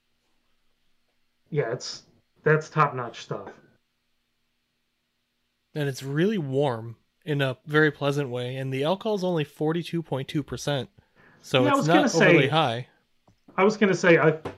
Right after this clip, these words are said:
Speaker 1: my, my first thought was eighty, but because it's so easy, but this is one of the rare occasions where I think it really suits it. Not to say it wouldn't have its own enjoyment if you raised it,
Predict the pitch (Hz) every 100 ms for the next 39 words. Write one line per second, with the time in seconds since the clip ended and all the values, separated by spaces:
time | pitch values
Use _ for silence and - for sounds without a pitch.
0 | - 143 160 160 139 - 151 147 175 175
1 | - 156 143 139 139 147 151 143 147 135
2 | 131 - 143 143 165 160 113 - - -
3 | 139 139 120 131 135 160 175 175 _ _
4 | _ _ _ _ _ 214 202 - _ 202
5 | 170 214 269 208 214 175 135 135 147 147
6 | - 127 135 165 160 156 139 139 139 131
7 | 131 139 165 151 127 120 151 135 117 -
8 | 139 135 - 117 113 - _ _ _ _
9 | _ _ _ _ _ _ _ _ _ _
10 | _ _ _ _ 180 185 208 180 - 185
11 | 135 120 151 160 151 - - 160 151 143
12 | 139 139 127 131 135 143 135 131 120 123
13 | 135 131 202 -